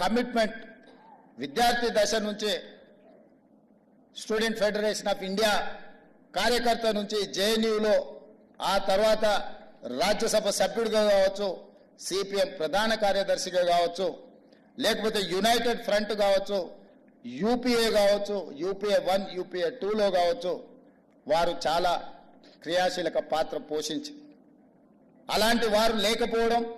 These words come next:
అలాంటి వారిని కోల్పోవడం, ఇది సమాజానికే తీరని నష్టం. ఏది ఏమైనా, వారు సూచించిన, వారు పాటించిన సిద్ధాంతాలను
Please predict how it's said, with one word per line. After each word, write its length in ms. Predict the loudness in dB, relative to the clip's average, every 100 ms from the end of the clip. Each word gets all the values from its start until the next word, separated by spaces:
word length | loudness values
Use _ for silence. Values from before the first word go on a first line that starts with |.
| -16 -20 -20 -20 -20 -20 _ _ -20 _ _ _ _ _ _ _ _
అలాంటి 440 | 0 4 4 2 2
వారిని 400 | 2 2 0 -4 -2
కోల్పోవడం, 580 | 0 0 0 2 0 -4 -14 -20 -20 -20 _ _ _ _ _ _ _ -8
ఇది 200 | -4 -4 -2
సమాజానికే 720 | -2 0 2 2 0 -2 -2 -2 -6 -18 -20 _ _ _ _ -6
తీరని 380 | 0 2 2 0
నష్టం. 400 | 0 0 0 0 -2 -18 -20 -20 -20 _ -20 _ _ _ -6
ఏది 300 | -2 0 2 2
ఏమైనా, 320 | 4 4 2 0 -4 -16 -20 -20 -20 -20 -20 _ _ _ _ _ _
వారు 260 | -2 2 2 2
సూచించిన, 520 | 2 4 2 2 0 0 -6 -14 -18 -20 -20 _ -20 _ _ _ -4 2
వారు 200 | 4 4 2
పాటించిన 480 | 2 2 0 0 -2
సిద్ధాంతాలను 800 | -2 0 2 4 4 4 4 2